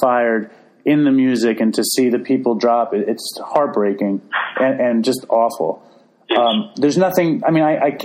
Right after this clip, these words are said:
Speaker 1: I don't have words. It's, it's
Speaker 2: Now
Speaker 1: beyond me. It's beyond me how,
Speaker 2: Yeah.
Speaker 1: how horrible.
Speaker 2: Now we have to ask ourselves,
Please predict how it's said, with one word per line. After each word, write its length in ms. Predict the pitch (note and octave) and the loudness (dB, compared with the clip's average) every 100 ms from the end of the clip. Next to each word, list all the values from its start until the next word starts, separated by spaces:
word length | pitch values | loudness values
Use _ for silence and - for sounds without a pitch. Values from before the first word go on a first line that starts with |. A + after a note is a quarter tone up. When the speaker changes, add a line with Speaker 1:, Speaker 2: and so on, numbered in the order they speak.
| - | 0
Speaker 1:
I 60 | |
don't 140 | D#3 D#3+ | 0 2
have 220 | D#3 C3 | 0 2
words. 360 | C#3 C#3+ G2+ - | 2 2 0 -2
It's, 220 | B2 A#2+ | -2 0
it's 100 | G3+ | 0
Speaker 2:
Now 200 | A#2+ C3 | 0 2
Speaker 1:
beyond 400 | D3 C#3 C3+ B2 | 2 2 2 2
me. 240 | G2+ F2+ - - | 0 -4 -12 -10
It's 140 | - - | -10 -2
beyond 400 | C3 B2 A#2 G#2 | 0 2 0 0
me 140 | F#2 | -2
how, 140 | G2+ G2 | 0 0
Speaker 2:
Yeah. 100 | C#3+ | 0
Speaker 1:
how 120 | G#2+ | 0
horrible. 500 | G2+ G2 F#2 F#2 - C3+ | 0 -2 -2 -6 -6 -2
Speaker 2:
Now 600 | D#3 F3+ F#3 F#3 D#3 - | 0 0 0 -2 -4 -4
we 100 | C#3+ C#3+ | -2 0
have 260 | C#3+ - | -2 -2
to 60 | B2+ | -2
ask 540 | C3 C3 C3+ C3 - - | 0 0 0 0 -2 0
ourselves, 800 | F#2+ - - - - - - | 0 0 0 -2 -4 -4 -4